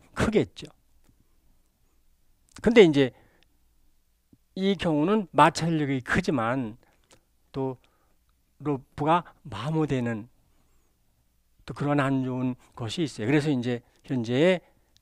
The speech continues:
현장에서는 언더컷 홈을 사용을 하고 있습니다.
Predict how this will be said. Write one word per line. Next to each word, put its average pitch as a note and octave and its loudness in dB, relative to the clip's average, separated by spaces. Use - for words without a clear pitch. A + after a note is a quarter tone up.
현장에서는 B2+ -4
언더컷 B2+ -6
홈을 C3+ -4
사용을 B2+ -10
하고 A2+ -10
있습니다. G#2+ -14